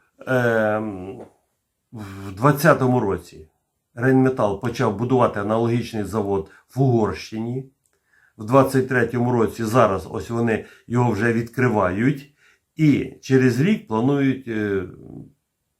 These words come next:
робити поставки Б Т Рів Fuchs Evolution і бойової машини піхоти Лінск в Угорщину. Е,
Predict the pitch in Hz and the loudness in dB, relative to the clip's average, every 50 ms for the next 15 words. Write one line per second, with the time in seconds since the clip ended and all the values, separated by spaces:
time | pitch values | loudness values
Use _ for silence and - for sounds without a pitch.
0 | _ _ _ _ - 110 113 117 117 165 170 170 151 131 - 120 117 - - 123 | _ _ _ _ -10 -8 -4 -2 0 0 0 0 -2 -4 -4 -6 -8 -6 -2 -2
1 | 113 107 95 - - 98 95 - - - - _ _ - 95 123 117 - 123 113 | -2 -2 -2 -6 -8 -10 -12 -12 -14 -20 -20 _ _ -8 -6 -4 -4 -2 0 0
2 | 110 104 101 101 98 - - 117 101 - - 104 101 104 117 123 127 117 - - | 0 0 -2 -4 -4 -6 -8 -10 -10 -10 -8 -6 -4 -2 0 0 0 -2 -2 -6
3 | 101 98 95 - 120 117 104 95 113 113 110 110 104 104 101 98 - 110 101 101 | -8 -8 -8 -6 -6 -6 -4 -4 -4 -2 0 0 0 0 -2 -4 -6 -6 -6 -6
4 | 98 98 107 95 95 107 95 - 110 127 160 196 208 208 - - _ - - _ | -6 -8 -10 -10 -10 -10 -8 -6 -4 0 0 0 0 0 -4 -10 _ -20 -20 _
5 | - 160 185 147 113 - - - - - 82 80 80 - _ _ _ _ _ _ | -2 0 2 2 2 2 -2 -6 -12 -16 -16 -18 -18 -20 _ _ _ _ _ _
6 | _ _ _ _ _ _ _ _ _ _ _ _ _ _ _ _ _ _ _ _ | _ _ _ _ _ _ _ _ _ _ _ _ _ _ _ _ _ _ _ _
7 | _ _ _ _ _ _ _ _ _ _ _ _ _ _ _ _ _ _ _ _ | _ _ _ _ _ _ _ _ _ _ _ _ _ _ _ _ _ _ _ _
8 | - - - - - _ _ _ _ _ _ _ _ _ _ _ - - - 131 | -20 -20 -20 -20 -20 _ _ _ _ _ _ _ _ _ _ _ -10 -4 -2 0
9 | 127 120 117 113 107 107 104 | 0 2 2 0 0 -2 -6